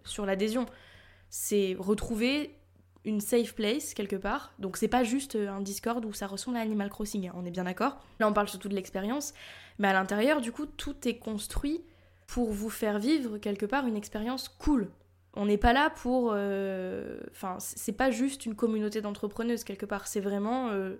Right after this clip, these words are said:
l'endroit où tu vas pour te sentir bien, pour te développer, pour discuter, pour, euh, bah, aller au café et coworker avec une musique lofi en fond. Je suis trop à fond. <laughs>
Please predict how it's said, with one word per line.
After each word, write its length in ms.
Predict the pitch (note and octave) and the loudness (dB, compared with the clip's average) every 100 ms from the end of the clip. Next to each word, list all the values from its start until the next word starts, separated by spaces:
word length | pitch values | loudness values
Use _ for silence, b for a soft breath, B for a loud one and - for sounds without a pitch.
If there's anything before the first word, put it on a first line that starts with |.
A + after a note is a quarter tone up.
| - | -6
l'endroit 380 | G#3 G#3 G#3 B3 | 0 2 4 4
où 60 | B3 | 2
tu 160 | - | -2
vas 180 | G#3 A3 | 0 2
pour 240 | A#3+ A3+ - | 0 -6 -8
te 80 | G#3 | -8
sentir 320 | G#3+ G3+ G3 | -6 -6 -4
bien, 300 | F#3+ G#3 A#3+ B B B - | -2 0 -2 B B B -10
pour 120 | G#3 | -4
te 100 | A3+ | 0
développer, 480 | G3+ G3 F#3+ G#3 A#3+ | 4 4 4 2 2
pour 180 | A#3+ G#3 | 0 -4
discuter, 580 | G3 - F#3 A3 A#3 | -6 -6 -6 0 2
pour, 380 | A#3 - G#3 G3 | 2 -2 -4 -2
euh, 180 | F#3 F3+ | -2 -2
bah, 340 | E3+ E3+ D#3+ - - - - | -6 -8 -8 -10 -16 -12 0
aller 140 | G3+ | 4
au 100 | A3 | 4
café 600 | G#3+ G#3+ - A3+ A#3 G#3+ | 4 2 2 2 4 4
et 80 | G3 | 2
coworker 480 | G3+ G3+ G3+ - A3 | 2 2 0 0 0
avec 200 | G3 G3 | 0 0
une 80 | G3+ | -2
musique 220 | G3 G3 | -2 -2
lofi 280 | G3+ G3 G#3+ | -2 -2 -4
en 80 | F#3+ | -4
fond. 260 | G3+ A#3+ B B B B B - - | -4 -6 B B B B B -20 -20
Je 60 | - | -14
suis 60 | |
trop 140 | - G#3 | -4 -4
à 40 | |
fond. 160 | G3 G3+ | -4 -10
<laughs> 60 | - | -4